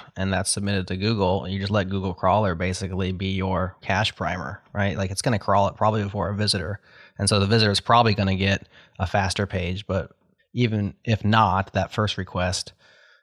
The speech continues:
depending on how much is going on there, I don't know, it should be pretty fast.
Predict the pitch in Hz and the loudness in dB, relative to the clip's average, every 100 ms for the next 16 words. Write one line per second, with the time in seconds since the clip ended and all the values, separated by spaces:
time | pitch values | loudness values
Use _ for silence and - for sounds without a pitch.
0 | - - 95 95 87 95 92 90 - 90 | -8 -4 -2 -2 0 0 0 -2 -6 -6
1 | 85 101 110 69 87 95 - - 92 90 | 0 2 2 0 -4 -6 -8 -6 -4 -2
2 | 92 - - 98 90 80 123 110 - 53 | -4 -8 -8 -6 -4 -4 -2 0 -2 -6
3 | - - | -6 -10